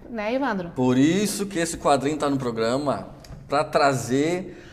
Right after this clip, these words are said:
Speaker 2: a necessidade que nós temos de buscar mais conhecimentos. Você empreendedor, você que já é empreendedor, buscar mais conhecimentos. Ir atrás de novos conhecimentos, se atualizar. E aí a importância da capacitação, a importância de entender a nova realidade, o novo contexto, né?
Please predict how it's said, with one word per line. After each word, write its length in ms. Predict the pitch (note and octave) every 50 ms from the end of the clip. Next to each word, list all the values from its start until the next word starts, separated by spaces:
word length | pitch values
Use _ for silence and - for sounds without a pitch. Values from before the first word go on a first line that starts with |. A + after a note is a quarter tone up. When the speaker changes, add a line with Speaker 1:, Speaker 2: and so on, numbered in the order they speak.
| - -
Speaker 2:
a 140 | - B2
necessidade 840 | C3+ C#3+ C#3 C#3 D#3 D#3+ D3 - C3+ B2 A2 A2+ A2+ B2+ C#3+ C#3 -
que 80 | - C#3+
nós 280 | C3+ C3+ C3 - -
temos 360 | - - A2+ A2 A#2+ B2+ B2+ A2+
de 60 | B2
buscar 380 | B2+ A#2+ - - C3+ A#2 A2+
mais 240 | A#2 A2+ B2+ C#3+ C#3
conhecimentos. 800 | - - C3 C#3 C#3 C#3 - - A#2 A2+ B2 C3 - - - - -
Você 340 | G2 A#2+ B2 - - D3+ E3
empreendedor, 600 | F3+ E3+ E3 D#3+ D#3+ D3+ D3 B2+ C3 D3 F3 F#3+
você 300 | D3+ C3+ - - - D#3+
que 80 | -
já 180 | - E3+ D#3 D3
é 80 | F3 G#3+
empreendedor, 680 | G#3+ - G3+ F#3 F3+ F#3 D#3+ D#3+ F3 G#3 G#3+ - - - - - - - - - -
buscar 540 | D3 F3+ G3 G3 - - G#3 G3+ G#3+ G#3+ F#3+
mais 180 | F#3 F3 F3
conhecimentos. 800 | - - C#3+ B2+ A#2+ - - G#2+ F2+ E2 D#2 E2 - - - - - - - - - - - -
Ir 220 | D#3 G3+ A#3+ A#3
atrás 600 | G#3+ F3+ - - - E3+ F3 G3 G#3+ G#3 G3+ F3+
de 120 | - E3 F3
novos 460 | D#3+ D#3 E3 F#3 G3 F#3 E3 C#3 C#3
conhecimentos, 540 | - C3+ B2+ C3 C3 - C3 C3+ D#3+ - -
se 80 | - F#3
atualizar. 760 | - - F#3+ F#3 G3 G3+ G3+ G3 - - E3 F3 F3 - - - - - - - - - - -
E 80 | C#3+
aí 160 | C#3 C3+ E3+ F#3+
a 20 |
importância 640 | F#3+ F#3+ F#3 E3+ E3 - - - D#3+ E3 F3 - E3
da 100 | E3 E3
capacitação, 720 | E3 D#3+ - D#3+ D#3 - - - C#3+ - - D#3+ D#3 C#3+
a 20 | C#3
importância 520 | C3+ C#3 C3 C3 - - D3 E3 - D3
de 80 | C#3+ D#3
entender 420 | D3 - D3+ C#3+ C3 B2+ D3 D3+
a 40 | C#3+
nova 200 | C3+ C3+ C#3 C#3
realidade, 800 | C#3 C3+ C#3 C3 C3+ B2+ A#2 A2+ B2 B2+ C3+ C#3 C3+ C3+ - G#2 G#2+
o 40 | A2
novo 220 | A#2 C3 C#3 C3+
contexto, 680 | C3+ C#3 C#3+ C3+ C3+ C3+ C3+ B2+ C3 C3 - - - -
né? 220 | E2+ E2+ G#3+ B3